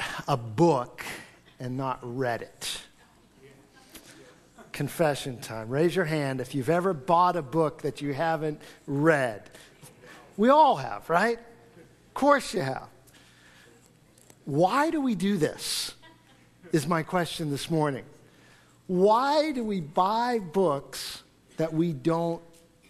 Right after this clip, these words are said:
read? I do it. You've done it. I have books on my shelf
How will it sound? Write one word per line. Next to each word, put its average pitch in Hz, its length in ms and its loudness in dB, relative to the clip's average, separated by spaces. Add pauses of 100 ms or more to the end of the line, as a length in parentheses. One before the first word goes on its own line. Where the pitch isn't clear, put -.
read? 139 560 0 (800)
I 226 160 4
do 165 220 -2
it. 143 180 -2 (680)
You've 180 320 2
done 123 260 0
it. 117 160 -10 (720)
I 180 100 2
have 190 260 0
books 254 380 2
on 196 260 -2
my 185 220 -4
shelf 139 800 -6